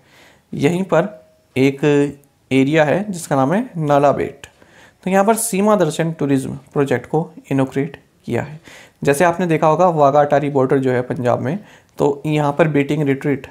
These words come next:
सेरेमनी होती है, उधर से पाकिस्तान के जवान,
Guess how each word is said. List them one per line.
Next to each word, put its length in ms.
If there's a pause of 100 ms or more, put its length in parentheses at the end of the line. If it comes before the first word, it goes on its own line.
सेरेमनी 460
होती 280
है, 200 (180)
उधर 160
से 140
पाकिस्तान 580
के 140
जवान, 380